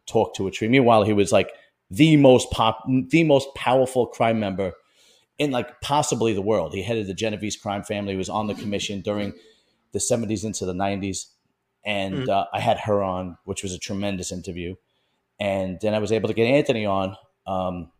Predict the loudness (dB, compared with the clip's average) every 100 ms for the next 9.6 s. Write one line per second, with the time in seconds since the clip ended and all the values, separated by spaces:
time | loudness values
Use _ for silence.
0 | _ _ _ _ _ _ _ _ _ _
1 | _ -2 0 2 4 4 4 2 -2 -2
2 | -4 -4 -2 -2 -2 -2 -4 -4 -4 -2
3 | -2 -4 -6 -16 _ _ _ _ _ _
4 | _ _ _ -4 -2 -2 0 0 0 0
5 | 0 -2 0 0 0 0 0 -2 -8 -8
6 | -10 -10 -8 -4 -2 -4 -4 -6 -8 -8
7 | -8 -6 -6 -6 -8 -10 -8 -2 -2 0
8 | 0 2 0 -2 -4 -2 -4 -4 -6 -8
9 | -10 -6 -2 0 0 -2